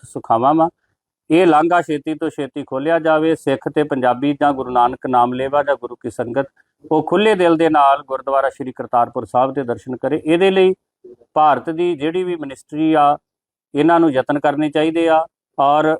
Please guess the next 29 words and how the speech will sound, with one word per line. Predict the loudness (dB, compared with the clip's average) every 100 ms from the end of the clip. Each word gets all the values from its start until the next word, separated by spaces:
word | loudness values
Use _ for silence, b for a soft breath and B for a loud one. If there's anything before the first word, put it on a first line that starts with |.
| -4
ਜਿਹੜੇ | -2 0 0
ਵੀ | 0
ਸਾਡੇ | 0 0 0
ਸਿੱਖ | -2 -4 -4 -2
ਐਮ | 0 0
ਪੀ | 2 2
ਆ, | 2
ਭਾਵੇਂ | 0 -2 -2
ਕਿਸੇ | -4 -2 0
ਵੀ | 0
ਪਾਰਟੀ | 2 0 0 -6
ਦੇ | -2
ਨਾਲ | 0 0
ਸੰਬੰਧਿਤ | -4 -8 -8 -6 -6
ਆ, | -6 -8 _ _ _ _
ਉਹਨਾਂ | 0 4 4
ਨੂੰ | 2 -2
ਵੀ | -4
ਕਰਤਾਰਪੁਰ | -6 -2 0 0 -2 -2
ਲਾਂਘੇ | -2 -2 -4
ਦੀ | -6
ਗੱਲ | -2 -2 -2 -8
ਜ਼ੋਰ-ਸ਼ੋਰ | -4 -4 -4 -4 -4
ਦੇ | -2
ਨਾਲ | 0 0 0
ਉੱਥੇ | -6 -4 -2
ਪਾਰਲੀਮੈਂਟ | 0 0 -2 -4 -4
ਦੇ | -6
ਵਿੱਚ | -6 -8